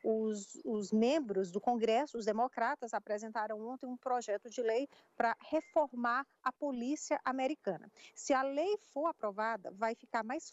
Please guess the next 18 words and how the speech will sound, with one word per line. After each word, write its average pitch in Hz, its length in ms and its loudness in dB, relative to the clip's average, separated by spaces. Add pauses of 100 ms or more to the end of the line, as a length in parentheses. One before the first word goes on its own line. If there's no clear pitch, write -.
fácil, 254 400 -4
essa 220 160 -8
lei 202 140 -2
vai 202 160 0
tornar 208 320 -2
mais 240 300 -2
fácil 247 400 -2 (280)
processar 285 800 0
um 330 140 -4
policial 254 500 0
por 262 200 -2
abuso, 277 580 -4 (260)
e 240 60 2
essa 269 260 0
lei 269 380 2
também 233 380 0
quer 240 140 2
examinar 220 640 0